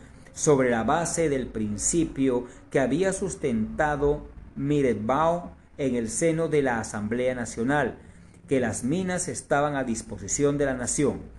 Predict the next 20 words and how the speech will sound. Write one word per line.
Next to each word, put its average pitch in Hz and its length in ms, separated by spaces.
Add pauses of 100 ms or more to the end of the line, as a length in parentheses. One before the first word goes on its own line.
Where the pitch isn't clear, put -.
(260)
En 131 220
concordancia 156 840
con 107 160
este 135 260
principio, 135 760 (240)
declaró 123 400
además 156 600 (220)
que 143 100
la 123 140
concesión 123 680
minera 151 640 (120)
se 131 400
entregaba 139 920 (140)
por 110 320
tiempo 156 520
limitado, 113 800
cincuenta 139 960
años 135 280
como 135 180
máximo. 104 500